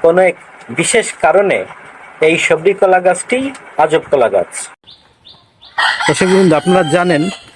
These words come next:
কলা গাছের মোচা সহ কলার ছড়া কলা গাছের উপর মাথা থেকেই স্বাভাবিকভাবে বের হয়, কিন্তু আপনারা কখনো কি দেখেছেন কলা গাছের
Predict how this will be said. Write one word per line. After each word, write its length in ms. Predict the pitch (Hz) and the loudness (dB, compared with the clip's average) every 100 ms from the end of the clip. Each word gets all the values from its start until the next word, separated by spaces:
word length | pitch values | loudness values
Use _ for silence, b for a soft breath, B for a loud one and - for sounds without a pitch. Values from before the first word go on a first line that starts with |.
| _ _ _ _ _ _ - | _ _ _ _ _ _ -2
কলা 200 | 156 165 | 0 2
গাছের 280 | 165 - 180 | -2 0 2
মোচা 240 | 180 175 175 - | 2 2 -2 0
সহ 140 | 175 170 117 - - - - - - - - - | 0 0 -2 -6 -16 -14 -14 -14 -14 -16 -8 0
কলার 280 | 160 170 - - | 2 2 0 -4
ছড়া 260 | 180 165 143 - - | 0 0 0 -6 -4
কলা 180 | 147 156 | 0 2
গাছের 240 | 160 - 196 | 0 0 0
উপর 140 | 190 208 185 | 2 2 2
মাথা 160 | 165 180 | 0 -2
থেকেই 300 | 208 196 247 277 - B B - | -2 0 0 0 -4 B B -4
স্বাভাবিকভাবে 600 | 156 160 165 160 165 160 135 | 0 0 2 2 2 2 0
বের 140 | 135 110 | 0 -2
হয়, 140 | 101 - | -8 -2
কিন্তু 280 | 208 220 - 120 B B B 147 | 0 0 0 -2 B B B -6
আপনারা 260 | 165 180 151 160 | -2 0 0 -2
কখনো 260 | 147 190 202 | 0 0 2
কি 80 | 202 170 | 2 0
দেখেছেন 420 | 156 214 - 139 104 762 - 784 740 719 698 - - - - | 0 0 0 0 -2 -4 -6 -6 -8 -10 -16 -18 -20 -20 -4
কলা 200 | 165 175 180 | 0 0 0
গাছের 340 | 190 - 139 | -2 0 -2